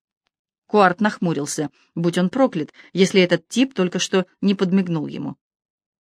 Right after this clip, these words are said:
«Благодарю вас, но я не вижу никакой связи». «Не видите»,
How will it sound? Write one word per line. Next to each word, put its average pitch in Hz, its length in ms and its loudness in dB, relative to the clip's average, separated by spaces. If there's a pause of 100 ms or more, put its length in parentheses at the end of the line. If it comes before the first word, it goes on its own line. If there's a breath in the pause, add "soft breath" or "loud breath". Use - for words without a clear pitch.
(440)
«Благодарю 151 520 -2
вас, 175 180 0
но 156 100 -4
я 156 60 -2
не 160 140 -2
вижу 165 180 -2
никакой 170 340 -2
связи». 226 540 -2 (1400)
«Не 202 260 4
видите», 151 580 -2